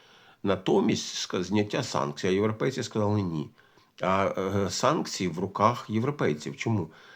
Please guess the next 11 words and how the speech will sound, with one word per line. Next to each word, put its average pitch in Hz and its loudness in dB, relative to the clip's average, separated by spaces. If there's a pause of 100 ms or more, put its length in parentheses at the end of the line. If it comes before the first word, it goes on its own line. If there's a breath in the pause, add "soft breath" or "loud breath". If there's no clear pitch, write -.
(140 loud breath)
Тому 90 -4
що 98 0
торгівля — 104 0 (140)
це - -10
санкції. - -6 (640 loud breath)
А 92 6
с-, - -6 (280)
к-, - -8 (440)
як, 101 4
як 123 4
торгує, 90 2